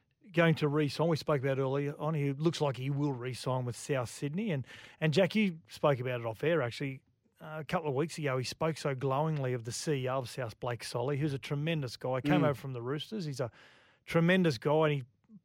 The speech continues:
Speaker 1: basically believes he's his Sydney father figure. So I don't think he's going anywhere. Based on that, true or false, Latrell Mitchell deserves to be the highest paid player in the competition,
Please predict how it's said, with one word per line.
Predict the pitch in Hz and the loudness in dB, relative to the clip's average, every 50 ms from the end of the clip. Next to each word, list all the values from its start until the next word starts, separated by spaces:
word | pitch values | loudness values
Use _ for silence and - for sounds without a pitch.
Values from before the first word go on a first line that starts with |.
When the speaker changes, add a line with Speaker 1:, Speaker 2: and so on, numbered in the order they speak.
| _ - | _ -4
Speaker 1:
basically | 160 180 165 - 180 151 123 113 _ _ _ _ | -4 -4 -2 -2 -4 -4 -6 -8 _ _ _ _
believes | - 127 135 139 135 117 | -4 -2 0 0 0 -2
he's | 117 117 110 | -4 -10 -12
his | 110 113 117 107 - - _ _ - | -14 -16 -16 -18 -18 -20 _ _ -16
Sydney | - - 151 135 131 127 | -8 -6 -6 -4 -4 -4
father | 107 - 135 131 151 160 156 | -2 -2 0 0 0 0 -2
figure. | - - 127 120 120 98 113 - _ _ _ _ _ | -2 -4 -6 -6 -6 -10 -12 -16 _ _ _ _ _
So | _ - - | _ -6 -2
I | 135 131 131 135 139 156 | 0 0 0 0 2 4
don't | 165 175 | 6 6
think | 151 135 127 | 4 4 0
he's | 131 127 | -2 -2
going | 120 135 123 120 120 | -2 -2 -2 -2 -4
anywhere. | 123 127 123 120 113 113 - - - - - - _ _ _ _ _ - 151 | -4 -4 -4 -4 -4 -6 -6 -10 -18 -20 -20 -20 _ _ _ _ _ -6 0
Based | 127 170 175 208 226 - - - | 4 6 8 8 8 6 4 4
on | 226 202 180 165 | 6 8 8 8
that, | 160 160 143 135 - - _ _ _ _ - | 6 6 4 4 0 -2 _ _ _ _ -14
true | - - - 170 185 185 190 | -8 0 4 6 6 6 6
or | 175 156 143 | 6 4 4
false, | - - - 160 143 143 175 190 - - - - - _ _ _ - - | 2 2 2 4 4 4 2 0 -2 -8 -14 -18 -20 _ _ _ -16 -6
Latrell | - 160 151 - - 180 185 170 | 0 0 2 4 6 4 6 6
Mitchell | 160 170 175 - - 160 151 | 6 4 4 4 2 2 2
deserves | 139 147 147 120 113 151 156 165 147 - | 2 0 -2 0 2 2 2 2 0 -4
to | - | -8
be | 127 127 143 | -2 -2 0
the | 135 135 | 0 0
highest | - - - 147 151 160 160 - - - | -4 -2 2 2 4 4 2 0 -6 -8
paid | - - 139 139 135 | -4 -2 0 0 0
player | - - - 139 139 139 | -2 -2 -2 0 0 0
in | 139 127 | 0 -2
the | 123 | -6
competition, | - - - 123 - - - - 127 - - 123 110 107 107 | -8 -8 -10 -10 -10 -10 -8 -8 -6 -6 -6 -8 -10 -10 -14